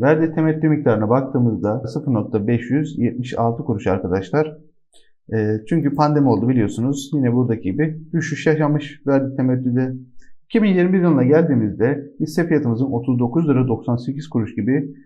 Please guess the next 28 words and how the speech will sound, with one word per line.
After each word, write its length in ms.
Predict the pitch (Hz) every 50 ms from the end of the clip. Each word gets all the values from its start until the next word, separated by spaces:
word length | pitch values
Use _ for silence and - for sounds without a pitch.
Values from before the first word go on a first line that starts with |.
| _ _ _ _ - - - -
muazzam 440 | - 123 123 123 123 123 139 139 123
bir 120 | 120 120 120
seviye 380 | - - 123 117 123 135 131
çıktığını 260 | 131 - - - 135
görüyorsunuz. 380 | 127 131 131 127 131 127 - -
İkiye 240 | - - 143 143 139
katlamış 440 | 131 107 - 107 101 101 - - 107
neredeyse. 600 | 104 101 95 101 98 98 - - 151 147 151 147 - - _ _ -
Ve, 380 | 139 127 139 165 170 165 165 - - - - _ _ _ _
e, 100 | 123 113
yıllık 400 | 110 110 131 160 175 185 170 165
verdiği 280 | 165 160 151 139 131 -
temettü 360 | - 147 143 143 - - 143
miktarı 300 | 131 123 123 123 113 110
iki 180 | - - 143 127
bin 220 | 127 120 107 110
yirmi 240 | 117 110 117 117 127
bir 120 | 160 156
yılında 680 | 139 131 117 104 101 101 98 95 120 147 165 - - - - _ -
üç 360 | 160 156 - - - - -
lira 340 | 113 107 113 139 170 170 - 139
beş 260 | 139 135 135 - 120
yüz 100 | 107 107
yetmiş 380 | 113 - - 160 165 - -
dokuz 260 | 110 110 - - - -
kuruş 220 | 117 104 - -
arkadaşlar. 520 | 101 104 - 113 110 107 - - 95 92 92 - _ _ - - - - -
Ayrıca 600 | 113 131 151 180 185 165 165 143 143 160 - -